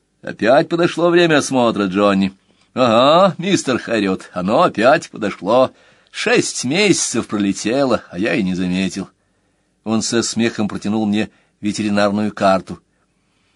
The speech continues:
Присев на корточки, я осмотрел морду крупной немецкой овчарки,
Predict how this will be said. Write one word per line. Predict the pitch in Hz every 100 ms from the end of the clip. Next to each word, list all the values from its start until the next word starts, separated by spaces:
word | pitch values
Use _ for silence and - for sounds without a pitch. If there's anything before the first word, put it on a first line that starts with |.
| _ _ _
Присев | - 160 160 226 -
на | 110
корточки, | 101 110 104 104 - 110
я | 104 107
осмотрел | 101 113 98 107 110 107
морду | 110 113 110 98 101 98
крупной | - 151 175 107 95
немецкой | 92 110 135 - 98
овчарки, | 90 - - 98 98 85 101